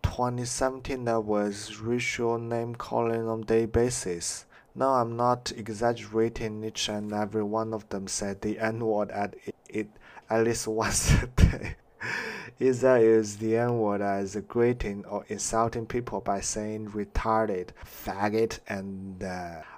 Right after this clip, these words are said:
I was reluctant, but I look at this chat around the time we stand in dating and everything he said about me was weirdly casual in comparison to how vile the rest of the conversation are.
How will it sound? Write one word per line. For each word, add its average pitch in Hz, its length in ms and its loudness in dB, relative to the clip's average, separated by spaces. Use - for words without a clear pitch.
I 143 120 10
was 123 300 6
reluctant, 107 640 2
but 98 200 -2
I 98 100 -2
look 107 340 -4
at 110 220 -2
this 107 260 -2
chat 120 440 -4
around 101 340 -4
the 98 80 -8
time 117 360 -2
we 113 120 0
stand 110 380 -4
in 113 240 -6
dating 123 480 0
and 101 180 -6
everything 123 600 -2
he 131 160 -2
said 127 320 4
about 117 380 4
me 107 160 -2
was 98 360 -2
weirdly 117 640 2
casual 107 760 -6
in 110 200 -4
comparison 107 680 0
to 104 140 -6
how 104 460 0
vile 101 960 2
the 95 120 -6
rest 101 460 -6
of 107 140 -4
the 110 80 -6
conversation 113 1000 -4
are. - 220 -14